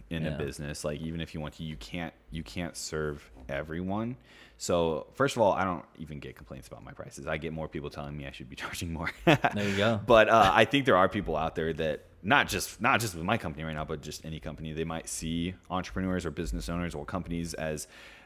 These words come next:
Speaker 1: greedy if their products are more expensive. Like, if they found out your course is eight thousand dollars or whatever, they might be like, "Whoa, that's, like, so stupid. This is blah, blah, blah," whatever.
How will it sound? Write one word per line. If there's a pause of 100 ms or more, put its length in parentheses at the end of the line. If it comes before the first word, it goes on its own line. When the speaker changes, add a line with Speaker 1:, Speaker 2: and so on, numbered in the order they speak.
(120)
Speaker 1:
greedy
if
their
products
are
more
expensive.
Like,
if
they
found
out
your
course
is
eight
thousand
dollars
or
whatever, (380)
they
might
be
like, (260)
"Whoa,
that's,
like,
so
stupid.
This
is (120)
blah,
blah,
blah,"
whatever.